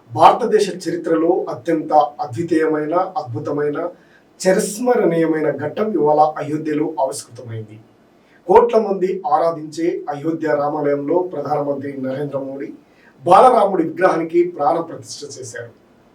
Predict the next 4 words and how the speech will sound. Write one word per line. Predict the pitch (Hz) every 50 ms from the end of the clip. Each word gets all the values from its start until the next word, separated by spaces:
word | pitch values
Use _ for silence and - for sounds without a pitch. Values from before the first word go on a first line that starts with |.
| _ -
బాలరాముని | 143 147 156 165 160 147 147 139 139 143 143 143 143 - 147
అయోధ్యలో | 135 139 156 147 147 151 151 151 165 175
కొలువు | 160 - - 143 139 143 147 147 - - - _ _ _ -
తీరాడు. | 117 117 127 - - - - _ _